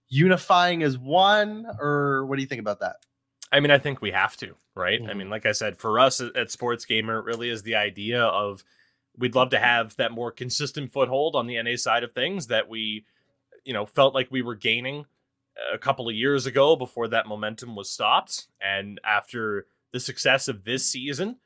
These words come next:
Speaker 2: and based off of how we're predicting the, this final to go, I mean,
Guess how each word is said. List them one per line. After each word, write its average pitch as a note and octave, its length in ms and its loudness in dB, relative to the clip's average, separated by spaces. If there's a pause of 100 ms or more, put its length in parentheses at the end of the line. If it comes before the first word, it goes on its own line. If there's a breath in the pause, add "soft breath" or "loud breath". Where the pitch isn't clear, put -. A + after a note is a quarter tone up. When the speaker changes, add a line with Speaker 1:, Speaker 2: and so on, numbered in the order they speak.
(420)
Speaker 2:
and G2 360 -2
based C3 300 4
off B2+ 240 6
of A2+ 100 -6
how A#2+ 280 2
we're B2 180 -2
predicting C3 600 -2
the, A2+ 180 2 (100)
this A#2 200 -6
final A#2 480 -2
to B2 140 -14
go, C3+ 380 2
I B2 120 6
mean, A2 340 -6